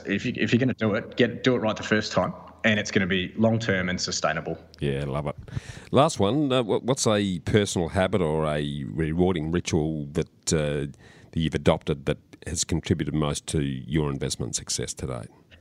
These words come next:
Speaker 1: I think the, the key thing, the personal habit that I've got is to check, you know, check yourself, right? A-, as in checking, checking in on, on yourself to review the goals, review, uh, where you're at in, in your personal and professional life,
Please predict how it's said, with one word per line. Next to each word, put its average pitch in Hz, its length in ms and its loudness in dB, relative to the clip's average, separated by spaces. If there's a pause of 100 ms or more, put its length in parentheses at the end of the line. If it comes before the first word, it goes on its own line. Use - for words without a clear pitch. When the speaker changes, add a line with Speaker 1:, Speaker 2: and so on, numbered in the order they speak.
(920)
Speaker 1:
I 131 80 4
think 180 220 2
the, 120 220 4
the 113 180 -2
key 123 280 2
thing, 113 200 0
the 107 60 -2
personal 120 340 2
habit 107 220 -2
that 104 100 -6
I've 98 140 -4
got 107 320 0
is 95 220 -2
to 92 120 -4
check, 92 260 0 (400)
you 87 80 -4
know, 95 220 0
check - 240 0
yourself, - 480 -4 (320)
right? 90 220 0 (140)
A-, 92 180 2 (100)
as 98 260 0
in 95 200 0
checking, 117 640 2
checking 117 400 2
in 101 160 0
on, 95 540 0
on 95 240 0
yourself 113 540 0
to 92 140 0
review 101 600 2 (120)
the 95 60 0
goals, 95 560 0
review, 110 640 2 (640)
uh, 90 160 0
where 104 240 4
you're 104 260 2
at - 520 -6
in, 95 260 2
in 95 180 0
your 87 260 0
personal 101 500 2
and 90 80 -4
professional 101 480 0
life, 92 420 -2